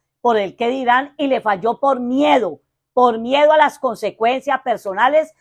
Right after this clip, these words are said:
está en Mateo capítulo, eh, veintiséis, versículo sesenta y nueve al setenta y cinco, léalo en casita, le sucedió al apóstol Pedro cuando negó a Jesús, porque no quería que lo reconocieran como uno de los que andaba con Jesús.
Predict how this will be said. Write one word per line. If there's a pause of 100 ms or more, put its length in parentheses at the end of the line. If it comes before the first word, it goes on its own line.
(200)
está
en
Mateo
capítulo, (280)
eh,
veintiséis,
versículo (300)
sesenta
y
nueve
al
setenta
y
cinco,
léalo
en
casita, (420)
le
sucedió
al
apóstol
Pedro
cuando
negó
a
Jesús, (380)
porque
no
quería
que
lo
reconocieran
como
uno
de
los
que
andaba
con
Jesús.